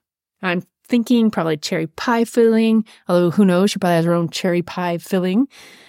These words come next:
She whips up, as well as whipped cream and chocolate shavings again. And then lastly, she talked about making a big bad trifle, cutting the cake into cubes or slices and then adding some chocolate pudding and lots of fruit.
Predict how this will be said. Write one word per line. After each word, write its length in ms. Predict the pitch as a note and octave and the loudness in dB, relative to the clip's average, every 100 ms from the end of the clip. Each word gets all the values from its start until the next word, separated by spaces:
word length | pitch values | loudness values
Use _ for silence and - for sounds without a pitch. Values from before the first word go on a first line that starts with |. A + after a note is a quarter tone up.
| _ _ | _ _
She 160 | - G#3+ | -2 0
whips 400 | F3 G3 - - | 0 -2 -2 -4
up, 240 | F3 B3+ - - - | -4 -6 -16 -18 -4
as 140 | G3 F#3 | -2 0
well 180 | F#3 | 0
as 120 | F3 F3 | 0 0
whipped 300 | F#3 F#3+ E3+ | -2 -2 -6
cream 360 | G3 G3 A3+ | -2 2 2
and 140 | A3 - | 2 0
chocolate 400 | - F#3 F3+ - | -2 -2 -4 -6
shavings 460 | - F#3 F#3+ F3+ | -4 0 0 0
again. 600 | E3+ D#3 D#3+ E3 G#3 C4+ _ _ _ _ - - | -2 -4 -4 -2 -2 -2 _ _ _ _ -20 -8
And 80 | G3 | -2
then 160 | G3+ G3 | 0 2
lastly, 460 | G#3 A#3 - D#3 | 2 0 -2 -8
she 160 | D#3 E3+ | -6 -8
talked 260 | - F3+ | -8 -6
about 140 | F3+ D#3 | -4 -2
making 240 | F#3 F3+ | -4 -4
a 40 | D3 | -8
big 360 | - G3 F3 | 0 0 0
bad 240 | E3 D#3+ D3+ | -2 -4 -6
trifle, 580 | - D#3 - - - _ - _ - | -8 -8 -8 -14 -16 _ -20 _ -6
cutting 220 | A3+ A3 | 2 2
the 100 | E3 | 2
cake 320 | - G#3 G3+ | 2 2 2
into 160 | F3 D3 - | -2 -4 -10
cubes 540 | - A3 A3 A3 F#3+ | -2 4 6 4 2
or 80 | D3+ | -2
slices 500 | - F#3 G3 - F#3 | -6 -4 -4 -2 -4
and 100 | F3 | -2
then 120 | E3 - | -4 -4
adding 220 | F#3+ G3+ | 0 0
some 180 | F#3 E3+ | 0 -4
chocolate 380 | - F3+ - - | -6 -8 -10 -12
pudding 440 | - G3 G3+ F#3+ F#3+ - _ | -2 2 2 0 -6 -20 _
and 240 | F3 F3 F#3 | -6 -2 0
lots 320 | F3+ F#3+ - | 0 -2 -6
of 80 | D#3+ | -6
fruit. 340 | - E3+ E3 | -4 -2 -2